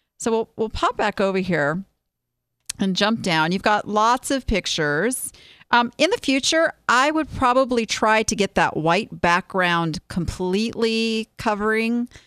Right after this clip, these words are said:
your item back. It's a little distracting seeing the little top part there, whatever you wanna call that. Um, so if we go down,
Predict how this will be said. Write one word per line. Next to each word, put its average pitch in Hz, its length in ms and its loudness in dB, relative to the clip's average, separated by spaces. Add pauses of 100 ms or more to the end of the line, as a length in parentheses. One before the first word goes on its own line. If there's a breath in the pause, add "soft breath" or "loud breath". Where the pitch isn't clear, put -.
(220 loud breath)
your 214 160 0
item 214 520 0
back. 202 180 2
It's 208 140 -4
a 196 40 -2
little 185 240 0
distracting 185 840 0
seeing 175 320 -4
the 160 100 -2
little 160 380 -2 (880)
top - 340 -2 (540)
part 175 260 -2 (380)
there, 170 260 -2 (100)
whatever 170 200 -2
you 156 80 -4
wanna 151 100 -4
call 156 140 -4
that. 156 180 -4 (480 soft breath)
Um, 160 680 0 (100)
so 202 220 -2
if 196 100 -4
we 214 60 -4
go 302 240 -2
down, 233 380 0